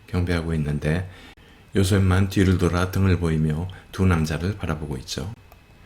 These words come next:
천사는 오른손으로 하늘의 하나님을 가리키며 왼손에 글로리아 인 엑셀시스 데오 라고 적힌 두루마리 양피지를 휘날리며 날아와 축하하고 있죠. 목동과 두 성인도 기도하며 경배를 하고 있고요.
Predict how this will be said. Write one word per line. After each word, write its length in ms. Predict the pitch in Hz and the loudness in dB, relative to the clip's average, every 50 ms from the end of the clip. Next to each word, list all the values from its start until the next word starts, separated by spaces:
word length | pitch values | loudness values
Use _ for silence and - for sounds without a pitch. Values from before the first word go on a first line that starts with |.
| - - - - - - - | -20 -20 -20 -20 -20 -20 -4
천사는 540 | - 117 113 107 107 104 101 104 107 107 95 | 0 0 2 2 2 0 0 0 0 0 0
오른손으로 560 | 76 101 101 104 95 95 98 92 87 92 92 101 | 0 0 0 0 0 2 2 2 2 2 0 0
하늘의 420 | 101 98 123 117 107 101 104 101 | 0 -2 -2 -2 0 0 -2 -2
하나님을 460 | 101 104 107 104 98 95 90 90 87 | -2 -2 0 0 2 2 2 2 0
가리키며 680 | - 82 76 76 - - - 80 73 73 80 92 101 95 - - - - - - - - | -2 -4 -6 -6 -8 -6 -4 -2 -2 0 0 -2 -4 -6 -10 -16 -20 -20 -20 -20 -12 -2
왼손에 680 | - 85 90 92 92 95 90 87 85 78 78 85 85 82 - | 2 4 4 4 4 2 0 0 2 2 2 0 -2 -2 -2
글로리아 600 | - 90 87 90 85 87 82 78 78 76 76 76 - | 0 2 2 2 2 2 0 0 0 -2 -2 -4 -2
인 240 | 87 85 82 80 - | -2 -2 -2 -2 -2
엑셀시스 640 | - 87 87 - 92 87 85 - - 76 - - - | -4 -4 0 0 0 0 0 -2 -4 -6 -8 -8 -8
데오 320 | - 71 65 69 73 87 - - - - - - - - - - - - - _ - - - - - - - - - - - | -6 -6 -6 -6 -8 -10 -14 -18 -20 -20 -20 -20 -20 -20 -20 -20 -20 -20 -20 _ -20 -20 -20 -20 -20 -20 -20 -20 -20 -10 -2
라고 240 | 98 98 95 104 | 0 0 2 2
적힌 600 | 98 92 92 92 - - 92 87 92 101 98 90 - - | 2 0 -2 -2 -2 0 2 2 2 2 0 -4 -6 -8
두루마리 440 | - 98 92 101 98 92 92 98 92 | -4 0 2 2 4 4 4 4 2
양피지를 580 | 90 82 85 - 92 85 80 85 78 90 82 85 | 2 2 0 -2 -4 -6 -6 -4 -2 -2 -2 -2
휘날리며 500 | 98 98 95 92 87 82 80 80 82 78 | -2 0 0 0 0 0 0 -2 -2 -2
날아와 480 | 78 78 73 71 76 76 78 90 - - - - - - - | 0 -2 -2 -2 -2 -4 -4 -4 -6 -8 -12 -18 -20 -20 -12
축하하고 500 | - - - - 107 95 87 85 92 73 | -10 -10 -8 -4 -2 -2 -2 -2 -2 -4
있죠. 420 | 73 73 - - - 73 76 85 95 - - - - | -6 -6 -6 -6 -6 -4 -4 -4 -6 -8 -12 -8 -4
목동과 580 | 101 98 92 - 107 95 95 92 92 92 95 | -4 -4 -2 0 0 2 2 2 2 0 0
두 160 | 95 - 107 107 | 0 0 -2 0
성인도 580 | 104 - 101 98 98 92 90 92 90 85 82 | 0 0 2 2 2 2 2 2 0 0 0
기도하며 760 | 85 - 82 - 87 85 82 82 78 78 80 82 90 101 104 | -2 -4 -4 -2 -2 -2 -2 0 0 0 0 0 -2 -2 -4
경배를 360 | - - 82 80 80 80 80 80 | -4 -4 -4 -2 -2 -4 -4 -6
하고 200 | 73 69 78 71 | -6 -6 -8 -10
있고요. 420 | 65 - - - 65 67 69 76 | -10 -12 -14 -12 -10 -8 -8 -10